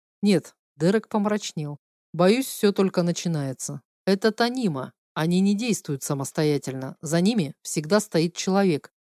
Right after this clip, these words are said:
До этого дня считалось, что Танимы не могут выйти из трущоб. Но, видимо, мы сильно ошибались. Домой я попала только под утро, и потом два дня отсыпалась. Даже за официальными показаниями Дерек пожаловал ко мне сам.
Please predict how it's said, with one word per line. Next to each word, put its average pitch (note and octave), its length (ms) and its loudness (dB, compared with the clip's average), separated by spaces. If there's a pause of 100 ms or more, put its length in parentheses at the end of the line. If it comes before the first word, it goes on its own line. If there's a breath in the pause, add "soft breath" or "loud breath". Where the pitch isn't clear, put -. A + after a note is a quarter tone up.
(120)
До F3 140 2
этого A#3 320 4
дня B3+ 180 0
считалось, A3 680 0
что - 240 -4
Танимы G#3 400 2
не F3 100 4
могут E3+ 360 2
выйти G3 280 0
из G3 100 -2
трущоб. A3 540 -2 (280)
Но, F3 180 2
видимо, A3+ 420 0
мы G3+ 140 2
сильно E3 380 -2
ошибались. D3+ 600 -6 (800)
Домой G#3+ 440 6
я D#4 100 6
попала A#3+ 460 2
только A3+ 320 2
под B3+ 240 2
утро, D3 400 0 (180)
и F#3 80 2
потом A3+ 440 2
два E3 200 2
дня G3 220 0
отсыпалась. C#3 760 -4 (280)
Даже A3 280 2
за G3 140 4
официальными D#3 640 0
показаниями A3 880 2
Дерек G3+ 400 0
пожаловал F#3 640 2
ко E3 160 -4
мне C#3+ 200 -4
сам. C3 360 -4